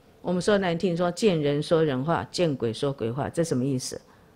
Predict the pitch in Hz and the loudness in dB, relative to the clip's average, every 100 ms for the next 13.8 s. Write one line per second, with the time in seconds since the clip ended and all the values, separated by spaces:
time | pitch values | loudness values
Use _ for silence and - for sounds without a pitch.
0 | _ _ - - - 160 208 202 151 127 | _ _ -20 -12 -2 2 2 2 0 0
1 | 165 165 160 - 135 - 151 156 156 165 | -2 -4 -4 -6 -10 -6 -4 -4 0 0
2 | 151 151 - 95 - 120 139 95 - - | 0 -2 -4 -8 -6 -6 -6 -8 -10 -16
3 | _ - 147 208 302 165 117 151 123 120 | _ -8 -4 -2 -2 -4 -8 -8 -8 -12
4 | - - - - 285 254 254 226 220 190 | -14 -20 -20 0 2 4 4 6 4 2
5 | - 147 113 - 135 127 - - - 214 | 0 0 -2 -2 -2 -2 -6 -20 -4 -2
6 | 139 - 160 - - - - - - 147 | -2 -6 -8 -8 -10 -12 -12 -20 -10 -8
7 | - 202 147 139 135 165 135 131 - - | 0 2 2 0 -2 -2 -2 -4 -10 -16
8 | - _ _ _ - - - 190 185 170 | -20 _ _ _ -20 -20 -2 4 4 4
9 | 269 220 - - - 175 185 226 220 202 | 4 4 4 -10 2 4 6 4 2 -2
10 | 123 - 175 160 160 123 107 - 123 87 | -2 -4 -2 0 -2 -4 -6 -6 -8 -10
11 | _ _ _ _ _ _ _ _ _ _ | _ _ _ _ _ _ _ _ _ _
12 | _ _ _ - 160 156 170 160 165 143 | _ _ _ -10 -6 -2 -2 -2 -4 -4
13 | 143 143 170 170 151 151 127 123 | -6 -6 -2 2 2 0 -2 -4